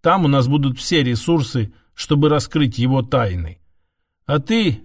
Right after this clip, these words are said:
Лираэль, должна подготовиться. Стань сильной.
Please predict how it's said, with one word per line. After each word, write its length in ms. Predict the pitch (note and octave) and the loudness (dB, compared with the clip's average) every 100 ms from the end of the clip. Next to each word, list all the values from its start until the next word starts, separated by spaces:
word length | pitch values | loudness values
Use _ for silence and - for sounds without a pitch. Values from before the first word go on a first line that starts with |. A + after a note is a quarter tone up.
| - | -10
Лираэль, 680 | G#2+ C3+ C#3+ C3+ A#2 E2 - - | -4 0 4 4 2 -4 -14 -8
должна 420 | A#2 C#3+ C3 F#3 | -2 0 2 0
подготовиться. 1000 | D#3 C#3 C3 B2 C#3+ C#3 B2+ - A2+ G2+ - - | 0 2 2 2 2 2 0 -4 -8 -8 -12 -14
Стань 400 | - G3+ F#3+ E3+ | -6 -2 0 -2
сильной. 580 | - G3 C3+ F#2 D#2+ | -2 0 0 -2 -6